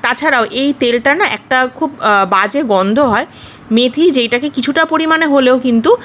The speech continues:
গন্ধটা কিন্তু suppress করে দেবে, যার ফলে সেটা আপনার পক্ষেও খুব ভালো হবে। আর আপনার আশেপাশে যারা থাকবে, তাদেরও কিন্তু এই স্মেলটাতে খুব একটা problem হবে না।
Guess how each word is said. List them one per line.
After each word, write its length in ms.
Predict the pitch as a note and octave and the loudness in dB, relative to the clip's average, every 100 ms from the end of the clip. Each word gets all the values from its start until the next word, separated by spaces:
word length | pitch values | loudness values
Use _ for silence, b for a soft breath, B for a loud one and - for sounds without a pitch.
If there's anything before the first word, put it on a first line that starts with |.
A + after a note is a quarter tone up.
| B B G#3 | B B -2
গন্ধটা 400 | G#3+ G#3+ A#3 B3 | 0 0 0 0
কিন্তু 240 | C4 G4+ | 2 2
suppress 480 | D4+ F3 - C#4+ - | 2 -2 0 0 0
করে 240 | C4 A3+ | 2 2
দেবে, 280 | F3 C3+ C3+ B B B | 2 0 -2 B B B
যার 200 | G3+ G#3+ | -2 -2
ফলে 240 | G#3+ C#4 D4+ | 0 -2 0
সেটা 240 | C#4 C#4 | 0 0
আপনার 320 | A3+ - A3+ | -2 0 -2
পক্ষেও 380 | A#3 B3 - F4 | 0 -2 0 0
খুব 200 | - D#4+ | 0 -2
ভালো 260 | A#3 A3 A3+ | 0 0 2
হবে। 200 | C4 E4+ - B B B | 2 0 -2 B B B
আর 100 | A#3 | -2
আপনার 260 | G#3 A#3 B3 | -2 -2 -2
আশেপাশে 480 | G#3+ B3 B3+ B3 | -2 0 0 2
যারা 200 | C#4 C4+ | 2 2
থাকবে, 360 | C4+ B3+ A#3+ D4+ | 0 -2 0 0
তাদেরও 380 | C4+ G#3 A3 B3+ | 0 0 2 2
কিন্তু 280 | C4 B3+ C4 | 2 2 4
এই 120 | C4 | 2
স্মেলটাতে 520 | B3+ A3+ G#3+ A3+ C#4 | 2 2 2 0 0
খুব 180 | C4+ A#3 | 0 0
একটা 260 | G#3+ - | 0 -2
problem 440 | C#4 A3+ C#4 D4+ A3+ | 0 0 0 -2 -2
হবে 280 | G3+ D#3+ C3 | -2 0 -2
না। 160 | G#2 | -4